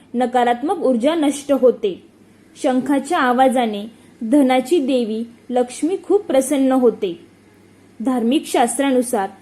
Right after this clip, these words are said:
ज्या घरामध्ये गंगाजल नाही त्या घराला अशुद्ध मानले जाते. मंदिरात गंगाजल असणे आवश्यक आहे. जर तुम्ही घरात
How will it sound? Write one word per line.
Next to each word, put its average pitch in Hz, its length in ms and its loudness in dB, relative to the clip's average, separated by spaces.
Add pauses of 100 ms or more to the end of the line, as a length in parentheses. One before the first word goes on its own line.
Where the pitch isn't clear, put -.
(280)
ज्या 302 180 0
घरामध्ये 254 640 0
गंगाजल 247 640 2
नाही 208 300 -4 (420)
त्या 381 140 0
घराला 285 440 2
अशुद्ध 240 520 -4
मानले 247 480 2
जाते. 202 420 -4 (460)
मंदिरात 247 540 2 (380)
गंगाजल 254 600 2
असणे 269 340 0
आवश्यक 254 540 0
आहे. 214 280 -4 (680)
जर 262 200 4
तुम्ही 277 400 2
घरात 254 320 2